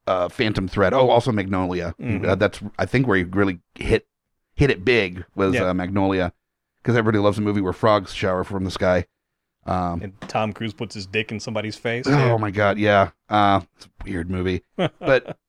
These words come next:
Speaker 1: he does know how to work with comedic elements. He's n-, he doesn't do comedies though. Like, even Boogie Nights, as funny as some of that shit is, that is a drama.
Speaker 2: Dark, yeah.
Speaker 1: Yeah, it's really dark. Um, and a lot of his movies are pretty horny, and, uh,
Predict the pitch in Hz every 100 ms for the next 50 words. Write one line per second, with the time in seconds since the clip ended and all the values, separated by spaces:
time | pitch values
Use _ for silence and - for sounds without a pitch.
0 | _ _ _ _ _ - 156 180 160 123
1 | 165 170 175 170 147 151 151 139 127 120
2 | 135 127 117 120 117 113 104 107 107 107
3 | - 117 131 120 - _ - 113 147 165
4 | 143 131 - - 127 95 85 76 95 87
5 | 104 139 156 135 139 123 101 104 - 113
6 | 131 113 - 110 101 - 101 90 101 113
7 | _ _ _ - 139 123 107 90 98 90
8 | 104 110 127 123 - 131 123 123 135 131
9 | 95 110 127 110 98 101 92 87 _ _
10 | _ _ - 113 104 104 98 _ _ -
11 | 196 262 294 254 240 220 214 254 _ -
12 | 160 180 196 233 139 87 87 - 123 120
13 | 123 120 117 117